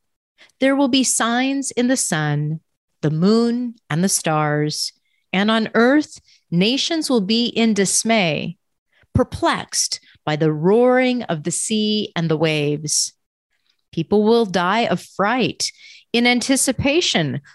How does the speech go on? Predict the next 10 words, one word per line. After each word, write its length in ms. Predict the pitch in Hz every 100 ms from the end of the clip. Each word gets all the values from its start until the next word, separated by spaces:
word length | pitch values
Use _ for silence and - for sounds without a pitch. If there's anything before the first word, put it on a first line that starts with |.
| -
of 120 | 180
what 160 | 190 208
is 180 | 196 -
coming 540 | - - 269 170 156 -
upon 460 | - - 226 208
the 100 | 156
world. 640 | 147 196 208 147 151 - - _ _ _ _ _ _ _
For 120 | -
the 120 | 240 247
powers 920 | - - 294 294 294 294 294 -